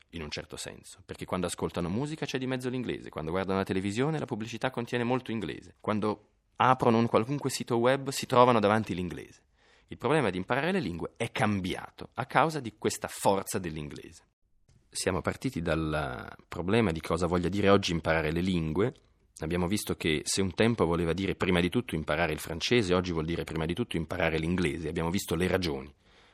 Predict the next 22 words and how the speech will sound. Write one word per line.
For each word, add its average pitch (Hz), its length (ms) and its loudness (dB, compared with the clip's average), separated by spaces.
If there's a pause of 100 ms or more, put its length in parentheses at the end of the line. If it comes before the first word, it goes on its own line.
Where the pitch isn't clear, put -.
per - 140 -14
cui 85 160 -4
l'inglese 87 420 0
è 78 40 -2
diventato 78 440 -2
più 78 140 -4
importante, - 760 -6
anche 98 260 -4
se - 140 -6
prima 90 360 0
non 80 200 0
lo 78 140 0
era. 71 280 -12 (1300)
Queste - 280 -2
ragioni 117 500 4
per 78 120 -4
cui 76 140 -2
l'inglese 80 300 0
è 76 40 0
diventato 78 420 -2
più 78 120 -2
importante 127 680 0